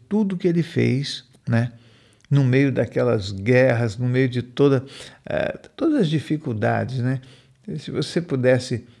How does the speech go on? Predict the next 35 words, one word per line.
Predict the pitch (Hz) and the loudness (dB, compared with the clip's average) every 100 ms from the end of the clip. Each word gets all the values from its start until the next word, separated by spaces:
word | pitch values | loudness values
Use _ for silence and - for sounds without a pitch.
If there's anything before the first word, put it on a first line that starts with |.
| _ | _
viver | 131 143 127 139 | -2 0 2 0
naquela | 127 120 120 117 | 0 0 0 2
época | 113 123 - 135 - - - | 2 0 -4 -6 -6 -14 -6
onde | 143 135 135 | 0 2 2
não | 131 | 2
tinha | 123 - 127 113 110 - - - - - | 0 0 2 2 0 -6 -18 -20 -18 -2
luz, | 123 139 175 175 151 117 | 4 6 8 6 4 4
a | 123 | 4
água | 120 156 147 131 | 4 4 4 4
era, | 123 123 127 113 - - - | 4 4 2 -2 -8 -12 -2
era | 127 | 0
uma | 127 110 | 0 0
coisa | - 127 117 | 2 2 2
assim | 107 - 135 | -2 -2 -2
que, | 127 131 110 - - - | 0 -2 -4 -8 -10 -4
né, | 117 104 - - - | -2 -2 -8 -16 -2
não | 127 | 2
é | 127 | 2
que | 127 151 | 2 0
nem | 143 | 2
hoje. | 120 123 113 | 4 4 4
Hoje | 139 | 0
você | - | 0
abre | 247 240 | -4 -2
uma | 165 151 | 0 -2
torneira, | 127 127 127 151 156 | 0 0 2 2 2
você | 175 | -2
tem | - 156 | 0 0
água. | 113 113 117 | 2 0 -2
Naquela | 139 - 190 | -4 -4 -2
época | 220 - 135 | -2 -4 -6
não | 120 | -4
funcionava | 123 107 113 101 98 107 | -6 -6 -4 -4 -4 -6
assim, | - 120 107 | -8 -4 -2
né? | 113 | -2